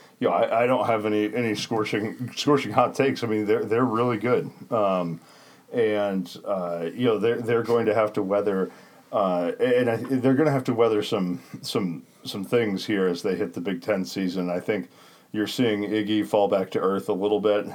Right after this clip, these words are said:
uh, here, uh, although he did quietly, I think, have eighteen,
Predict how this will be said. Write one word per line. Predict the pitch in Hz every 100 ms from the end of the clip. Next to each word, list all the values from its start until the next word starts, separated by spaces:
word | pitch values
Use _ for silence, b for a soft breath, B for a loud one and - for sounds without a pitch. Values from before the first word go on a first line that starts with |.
| -
uh, | - 101 92 90
here, | 90 87 110 101 101 95 b b b b -
uh, | 101 87 87
although | 117 113 101
he | 113
did | 127 -
quietly, | - 110 113 101 98
I | 92
think, | 85
have | 104 92
eighteen, | 95 95 - 101 95 95